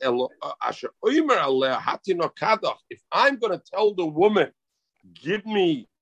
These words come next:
a little water," and she's gonna say,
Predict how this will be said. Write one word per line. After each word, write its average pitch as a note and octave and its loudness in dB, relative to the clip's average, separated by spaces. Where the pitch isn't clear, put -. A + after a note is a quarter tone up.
a C3 0
little C3 0
water," G#2 -6
and D#3+ 0
she's B3+ -2
gonna G3 2
say, F#3+ 0